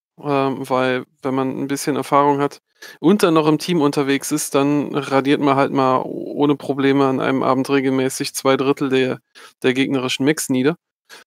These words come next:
Ähm, ja, ähm, ist ganz interessant, äh, für Neueinsteiger, ähm,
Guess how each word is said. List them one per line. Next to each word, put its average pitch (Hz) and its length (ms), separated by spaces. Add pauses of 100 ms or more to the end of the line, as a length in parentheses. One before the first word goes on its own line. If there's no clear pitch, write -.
(340)
Ähm, 135 520 (800)
ja, 127 160 (480)
ähm, 139 360 (180)
ist 202 160
ganz 180 200
interessant, 170 800
äh, 151 220
für 151 180
Neueinsteiger, 151 1200
ähm, 135 320